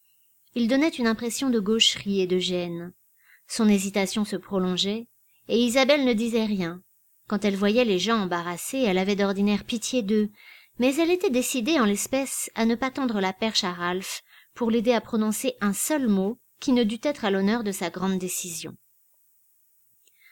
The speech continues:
Je suis à peine revenu de ma stupeur », finit-il cependant par dire. «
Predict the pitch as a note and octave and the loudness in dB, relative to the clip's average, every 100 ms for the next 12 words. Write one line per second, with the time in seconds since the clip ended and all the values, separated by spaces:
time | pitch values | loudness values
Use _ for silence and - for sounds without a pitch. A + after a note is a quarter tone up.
0 | - _ _ - C4+ B3 D4 B3+ B3+ - | -20 _ _ -10 -8 -4 -4 0 0 0
1 | D4 C#4 A#3+ A3+ G#3+ A#3 A3 G#3 G#3 - | 0 2 2 0 2 2 4 2 2 -2
2 | B3 G#3+ G3 F3 E3+ - - G3 G3 G#3+ | -12 -4 -2 0 -2 -6 -2 -2 0 -4
3 | G3+ G#3 G3 F#3+ F#3+ F#3+ F#3 F3+ F3+ F3+ | -2 -4 -4 -4 -4 -4 -4 -4 -2 -2
4 | F#3 | -6